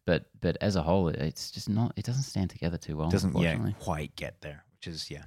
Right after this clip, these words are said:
Speaker 2: that's
Speaker 1: And,
Speaker 2: sad.
Speaker 1: and it, it's, you know, they, they gave it a, a good damn go. This movie had so much of a harder job than the first one, so similar to Infinity War and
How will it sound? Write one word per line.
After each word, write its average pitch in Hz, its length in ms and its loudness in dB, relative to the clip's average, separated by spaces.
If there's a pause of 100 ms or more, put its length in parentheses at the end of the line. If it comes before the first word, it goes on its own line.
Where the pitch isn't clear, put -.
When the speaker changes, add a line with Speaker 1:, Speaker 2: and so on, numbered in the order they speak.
(120)
Speaker 2:
that's 104 120 4
Speaker 1:
And, 190 100 10
Speaker 2:
sad. 156 100 2
Speaker 1:
and 190 220 4
it, 180 200 2
it's, - 460 2 (240)
you 165 160 8
know, 180 100 12
they, 170 240 8 (160)
they 170 140 8
gave 180 300 10
it 139 60 10 (260)
a, 92 80 6
a 92 40 8 (180)
good 95 160 8
damn 85 200 8
go. 80 240 8
This 107 160 6
movie 156 180 12
had 117 140 10
so - 340 8
much 127 220 8
of 110 60 6
a 101 40 6
harder 95 260 8
job 82 260 6
than 87 100 8
the 80 80 6
first 85 300 6
one, 92 100 6
so 165 180 8
similar 151 320 8
to 104 120 8
Infinity 95 360 6
War 82 160 4
and 80 80 6